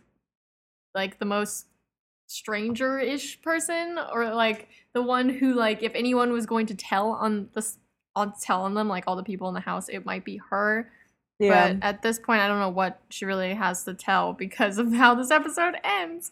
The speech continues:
Speaker 2: <laughs>
Speaker 1: Um, but before it ends, yeah, my notes, uh, for Fred's return were how weird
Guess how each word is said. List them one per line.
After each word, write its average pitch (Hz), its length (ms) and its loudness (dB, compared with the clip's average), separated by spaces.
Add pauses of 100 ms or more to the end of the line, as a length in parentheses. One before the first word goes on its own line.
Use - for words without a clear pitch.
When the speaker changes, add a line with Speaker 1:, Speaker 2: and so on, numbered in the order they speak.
(160)
Speaker 2:
<laughs> 311 140 4 (400)
Speaker 1:
Um, 226 340 2
but 247 180 2
before 381 460 4
it 226 140 4
ends, 180 600 -4 (260)
yeah, 226 200 8
my 220 200 4
notes, 262 420 2 (120)
uh, 196 340 2
for 208 260 0
Fred's 202 360 2
return 196 680 -2 (560)
were 190 580 2
how 208 440 6 (200)
weird 254 640 2